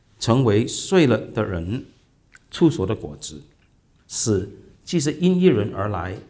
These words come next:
死人复活也是因一人而来。那亚当里众人都死了，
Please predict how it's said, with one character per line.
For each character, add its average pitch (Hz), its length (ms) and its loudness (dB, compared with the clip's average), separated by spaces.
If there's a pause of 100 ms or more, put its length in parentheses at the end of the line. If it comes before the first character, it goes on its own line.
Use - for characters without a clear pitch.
(500)
死 - 260 0
人 107 160 4
复 165 160 -2
活 98 340 -6 (280)
也 80 120 -14
是 101 140 -10
因 104 420 -6 (120)
一 113 100 -6
人 85 380 -12
而 85 160 -10
来。 71 280 -12 (420)
那 113 100 -6
亚 101 180 -6
当 185 240 4
里 127 120 0
众 175 240 0
人 151 140 0
都 175 100 0
死 98 260 -4
了， 110 320 -6